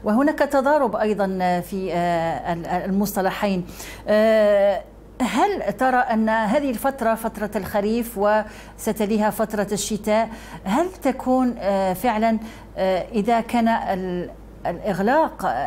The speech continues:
الشامل لمدة ثلاث أشهر سيفيد في، آه، التحكم في انتشار هذا الفيروس والإعادة أو العودة إلى المربع الأول والاستفادة أيضا من تجارب، آه،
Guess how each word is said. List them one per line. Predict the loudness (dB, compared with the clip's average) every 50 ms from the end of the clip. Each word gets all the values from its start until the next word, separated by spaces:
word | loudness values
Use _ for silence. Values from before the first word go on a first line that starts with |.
| -2 -4
الشامل | -4 -4 -2 0 0 0 2 0 0 -2 -4 -6 -12 -16 -14 -8 -2
لمدة | 0 2 2 2 2 0 0 -2
ثلاث | -2 0 0 0 0 0 0
أشهر | -2 -2 -2 -2 -2 -2 -2
سيفيد | -2 -4 -8 -4 -2 0 2 2 2 0 0 0 2 2 4 4 2 0 -4 -8 -18 -18 -20 -20 -16
في، | -8 -2 0 0 0 0 0
آه، | 0 0 2 0 0 0
التحكم | -2 -2 -2 -2 -2 0 -2 -2 -2 -2 -2 -2 0
في | -2 -2 -4
انتشار | -4 -4 -4 -4 -4 0 0 0 0 0
هذا | 0 -2 -2 -2 -2 -2
الفيروس | -2 -2 -2 -2 -2 -2 -2 -2 -4 -4 -6 -12 -16 -18 -18 -18 -12 -4 -2
والإعادة | 2 2 4 4 4 4 2 2 2 0 0 -2 -4 -4 -2 0 0 2 2 2 2 2 2 2 2 0 -2 -6 -18 -20 -20 -16 -8 -4
أو | -2 0 2 2 0 0
العودة | 0 0 2 2 2 0 0 0 -2
إلى | -2 0 -2 -2
المربع | -2 -2 -2 -2 -2 -2 -2 -2
الأول | -2 -2 -2 -4 -4 -2 -4 -6 -6 -8 -12 -16 -18 -8 -4
والاستفادة | -2 0 0 0 0 0 2 2 2 4 4 2
أيضا | 2 2 2 2
من | 2 2 2 2
تجارب، | 0 0 0 2 2 2 2 0 0
آه، | 0